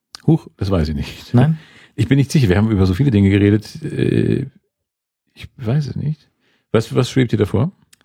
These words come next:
Speaker 2: Also
Speaker 1: Von
Speaker 2: Streichel-, Streichelzoo für gefährliche Tiere. Weil du würdest doch sicher auch gerne mal einen Tiger streicheln. Ah, die Streifen, das sieht doch gut aus.
Speaker 1: Ja, ja, so, klar. So durch die Mähne kraulen.
Speaker 2: Ja, und,
Speaker 1: Ja.
Speaker 2: ähm, vielleicht wäre das eine, so eine Idee für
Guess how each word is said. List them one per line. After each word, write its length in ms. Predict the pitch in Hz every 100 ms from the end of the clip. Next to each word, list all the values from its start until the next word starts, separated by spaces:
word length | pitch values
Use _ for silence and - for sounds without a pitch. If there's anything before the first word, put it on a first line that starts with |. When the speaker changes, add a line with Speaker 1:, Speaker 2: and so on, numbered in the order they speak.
| _ -
Speaker 2:
Also 140 | 113
Speaker 1:
Von 120 | 107
Speaker 2:
Streichel-, 360 | 117 147 - 156 -
Streichelzoo 640 | - 143 147 160 - 139
für 400 | - 139 131 131
gefährliche 500 | - - 120 117 113
Tiere. 420 | - 110 101 101 _ -
Weil 200 | 120 117 _
du 140 | - 135 _
würdest 340 | 113 123 131 -
doch 80 | 107
sicher 320 | 117 - 123
auch 160 | 107
gerne 240 | - 107 110
mal 120 | 110
einen 80 | 107
Tiger 260 | - 156 107
streicheln. 440 | - 98 98 107
Ah, 140 | 110
die 140 | 107 101
Streifen, 480 | - - 110 135 139
das 100 | 104
sieht 140 | 113 113
doch 80 |
gut 120 | - 127
aus. 220 | 113 - _ -
Speaker 1:
Ja, 140 | 110 98
ja, 180 | 107 90
so, 160 | 90 95
klar. 380 | - 151 117 80 _
So 160 | - 95
durch 80 | 90
die 80 |
Mähne 320 | 87 98 131 92
kraulen. 500 | 85 82 78 80 - _ -
Speaker 2:
Ja, 240 | 151 113 -
und, 280 | 127 113 -
Speaker 1:
Ja. 160 | 120 113
Speaker 2:
ähm, 320 | 113 113 131 _ _ _ _
vielleicht 320 | - 135 135 -
wäre 120 | 135
das 120 | 135
eine, 220 | 131 127
so 80 | 123
eine 380 | 123 123 123 123
Idee 340 | 113 110 101 _
für 420 | _ 113 110 104